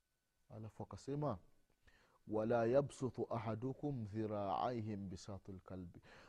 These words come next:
Mtu akisali asiilaze mikono yake kama mbwa anavyofanya. Mfano, mtu anasujudu, Allahu Akbar, kichwa anaweka chini,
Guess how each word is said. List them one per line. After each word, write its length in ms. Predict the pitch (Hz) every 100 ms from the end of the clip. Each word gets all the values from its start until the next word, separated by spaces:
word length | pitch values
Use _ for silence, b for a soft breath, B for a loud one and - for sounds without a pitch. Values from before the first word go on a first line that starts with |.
| b
Mtu 280 | 254 269 285
akisali 680 | 233 233 - 262 262 196 175 b b -
asiilaze 800 | - 226 - 269 254 247 285 226 269
mikono 380 | 247 247 240 240
yake 580 | 262 - 262 240 131 - - - _ - -
kama 340 | - 269 277 254
mbwa 280 | 294 285 269
anavyofanya. 800 | 247 220 - 254 240 202 135 98 - -
Mfano, 320 | 127 165 180 170
mtu 200 | 170 175
anasujudu, 640 | 147 - 135 190 147 139 b b
Allahu 300 | 139 151 175
Akbar, 380 | 185 170 202 190 -
kichwa 260 | - 214 254
anaweka 320 | 196 202 202
chini, 360 | 180 220 180